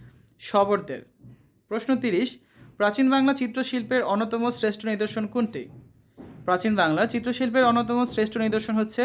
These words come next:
অস্ত্র সহস্রিকা প্রজ্ঞা পারমিতা। প্রশ্ন একত্রিশ, ভাস্কর্য শিল্পের যাত্রা বাংলা অঞ্চলে শুরু হয়েছিল কখন? দুইশো সাধারণ পূর্বাব্দে।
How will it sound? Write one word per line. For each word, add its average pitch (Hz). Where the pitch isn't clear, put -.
অস্ত্র 202
সহস্রিকা 220
প্রজ্ঞা 202
পারমিতা। 170
প্রশ্ন 226
একত্রিশ, 240
ভাস্কর্য 208
শিল্পের 254
যাত্রা 208
বাংলা 202
অঞ্চলে 214
শুরু 202
হয়েছিল 202
কখন? 180
দুইশো 220
সাধারণ 226
পূর্বাব্দে। 151